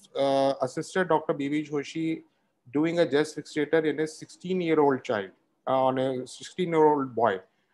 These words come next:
In my series, uh, my youngest patient is eight years, uh, sorry, eight months, and, uh, the oldest one is ten years.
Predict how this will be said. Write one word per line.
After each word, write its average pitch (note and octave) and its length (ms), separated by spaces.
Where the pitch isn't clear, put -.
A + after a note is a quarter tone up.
In C#3+ 180
my D3+ 300
series, F#3+ 580
uh, D3 220
my C#3 200
youngest D#3+ 460
patient D3+ 320
is D3 360
eight C3+ 200
years, D3 460
uh, B2 180
sorry, C#3 320
eight D#3 160
months, D3+ 340
and, C#3+ 340
uh, C#3 520
the C3+ 80
oldest D#3 420
one C3+ 160
is C#3+ 140
ten G#2 240
years. - 280